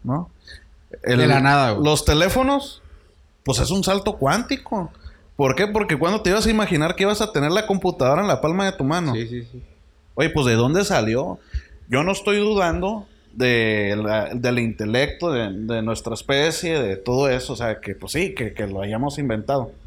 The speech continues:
Speaker 1: Pero aquí la cuestión es, ¿con ayuda de quién?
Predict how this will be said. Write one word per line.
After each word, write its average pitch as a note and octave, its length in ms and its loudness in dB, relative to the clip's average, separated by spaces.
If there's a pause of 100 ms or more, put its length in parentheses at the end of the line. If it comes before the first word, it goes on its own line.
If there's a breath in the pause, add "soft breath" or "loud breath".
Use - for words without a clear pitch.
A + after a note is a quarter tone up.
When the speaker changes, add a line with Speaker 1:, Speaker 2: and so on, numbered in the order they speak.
(840 loud breath)
Speaker 1:
Pero C3 200 4
aquí A#2 200 -2
la C#3 160 0
cuestión C#3 300 -4
es, - 360 -8
¿con C3+ 160 -2
ayuda A#2+ 260 2
de C3+ 200 0
quién? C3+ 280 -6